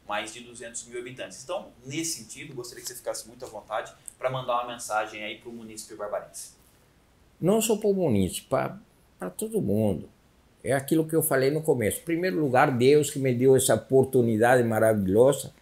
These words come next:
Speaker 2: que é Deus estar aqui. Aos municípios, aos munícipes que confiaram, botaram confiança no uruguaio,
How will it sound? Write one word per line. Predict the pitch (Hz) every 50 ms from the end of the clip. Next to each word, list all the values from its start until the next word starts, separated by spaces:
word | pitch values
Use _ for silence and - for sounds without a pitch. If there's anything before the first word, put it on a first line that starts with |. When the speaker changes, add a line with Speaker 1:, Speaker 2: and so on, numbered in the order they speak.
| _ _ _ _ _ _ _ _ _ _ _ _ _ _ _ _ _ _ _
Speaker 2:
que | - 123 127
é | 139 135 135 135
Deus | 110 101 113 135 135 127
estar | 131 127 - - - 135 135 135
aqui. | 131 - - - 90 78 - - - _ _ _ _ _ _ _ _ _ _ _
Aos | - 185 202 214 202
municípios, | 214 202 202 196 185 165 151 - - 175 175 170 - - _ _ _ -
aos | 139 143 147 139 135 131 123 - - - -
munícipes | 117 113 151 196 220 214 180 147 - - - - - - - - _ _ _ _ _ _ _ _ _ _
que | - 147 147
confiaram, | 147 - - 170 170 160 160 - - 143 135 139 143 151 147 139 120 101 80 80 -
botaram | - 107 135 135 - 151 165 170 165 160
confiança | 175 170 160 - - - 156 165 175 180 175 160 - - 147 123
no | 120 117
uruguaio, | 113 110 104 92 95 95 92 95 92 82 65 58 55